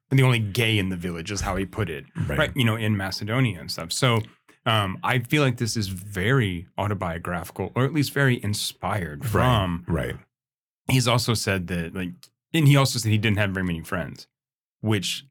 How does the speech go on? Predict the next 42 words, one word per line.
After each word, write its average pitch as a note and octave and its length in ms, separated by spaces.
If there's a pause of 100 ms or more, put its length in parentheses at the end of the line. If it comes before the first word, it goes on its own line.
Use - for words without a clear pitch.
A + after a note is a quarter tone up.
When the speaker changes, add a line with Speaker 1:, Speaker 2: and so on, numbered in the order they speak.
(120)
Speaker 1:
had A#2 240
more G#2 200
to G2+ 140
do F#2+ 80
with E2+ 140
just - 240
him E2+ 180
being D2 440 (120)
shy D2 580
and F#2 200
not E2+ 520
necessarily G2 380
gay E2+ 320
or D2+ 60
a D#2 80
migrant. D#2 440
Speaker 2:
Sure. C#2+ 280
Speaker 1:
But, F#2+ 300 (380)
but D3+ 200
yeah, D#3 200
I D2+ 80
mean, G2+ 120
I G#2 80
think A2 200
this G2+ 200
is G#2 100 (320)
very, G#2 640
it's B2 240
very A2+ 320
close D#2+ 240
to - 100
home. C#2+ 400 (1120)
Speaker 2:
So, C3 340
yeah, C#3 240
I A2 60
mean, A#2+ 180
so, A#2 160
uh, A#2+ 180
like, G2+ 200
it's, A2 160
it's - 180
a, G2 160